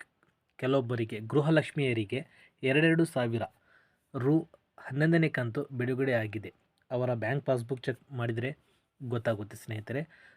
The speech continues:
ಮತ್ತು ಅದೇ ರೀತಿ ಕೆಲವೊಬ್ಬರಿಗೆ ಡಿ ಬಿ ಟಿ ಪುಷ್ ಅಂತ ಹೇಳಿ ತೋರಿಸ್ತಾ ಇದೆ.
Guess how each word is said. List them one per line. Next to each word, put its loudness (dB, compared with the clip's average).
ಮತ್ತು 0
ಅದೇ 8
ರೀತಿ 6
ಕೆಲವೊಬ್ಬರಿಗೆ 6
ಡಿ 12
ಬಿ 10
ಟಿ 8
ಪುಷ್ 4
ಅಂತ 4
ಹೇಳಿ 2
ತೋರಿಸ್ತಾ -4
ಇದೆ. -8